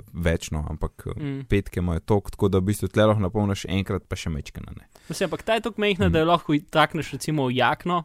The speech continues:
Speaker 1: Brez problema.
Speaker 2: v žep, v hlači mogoče, verjetno
Speaker 1: Tudi.
Speaker 2: ne, ampak v jak-, no ja, ampak pol imaš neki, ne. Ampak v jakno pa komot lahko vtakneš, pa sploh ne veš, da imaš tam, ne.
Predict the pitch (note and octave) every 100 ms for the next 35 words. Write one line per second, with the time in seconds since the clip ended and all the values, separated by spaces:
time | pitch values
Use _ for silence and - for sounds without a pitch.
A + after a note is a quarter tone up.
0 | - G2 G#2 A#2 - G2 F#2+ D3+ E3 -
1 | C#3+ D3+ D3+ - C#3+ C3+ C#3+ D3 C3 B2
2 | - A#2 C3 B2+ C3 C#3+ C3+ C3+ - -
3 | D3 C3+ D3+ C#3+ D3+ D3 C3+ G#2+ - -
4 | - _ - C3+ - D#3 C#3+ D3+ C3+ G#2+
5 | G2+ B2+ C3 _ - C3+ D3 E3 E3 F3+
6 | F3+ D#3+ D#3+ D3 - D#3 E3+ D3+ D#3 D#3+
7 | D3+ D3 - - C3 C#3+ C3+ C3 C3 B2
8 | A2+ A2+ A2+ - G#2+